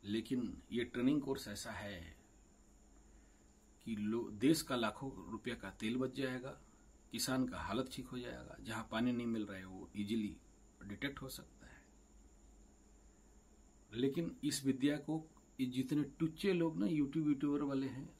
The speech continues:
"आओ सीखो", नहीं, सीखना नहीं, बता दो, कितना rate है बोल दो, रहने दो। मतलब ये कह रहा हूं कि देखो, ये ज्योतिष विद्या है। कोई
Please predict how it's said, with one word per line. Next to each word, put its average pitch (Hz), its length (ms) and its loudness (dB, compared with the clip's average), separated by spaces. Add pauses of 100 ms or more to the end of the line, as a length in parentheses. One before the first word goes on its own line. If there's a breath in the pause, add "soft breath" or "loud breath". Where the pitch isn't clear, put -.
"आओ 156 160 6
सीखो", 170 480 -4
नहीं, 101 220 -2 (1080)
सीखना 147 200 -8
नहीं, 98 180 -2
बता 120 220 -4
दो, 78 160 -10 (560)
कितना 139 220 2
rate 135 220 0
है 127 60 0
बोल 113 260 0
दो, 80 160 -10 (2250 loud breath)
रहने 101 260 8
दो। 82 100 -6 (1300 loud breath)
मतलब 180 280 2
ये 196 120 6
कह 175 160 2
रहा 180 80 4
हूं 202 80 4
कि 214 60 2
देखो, 208 240 2
ये 165 200 10
ज्योतिष 107 340 2
विद्या - 280 -14
है। - 80 -16 (1600 soft breath)
कोई 143 160 6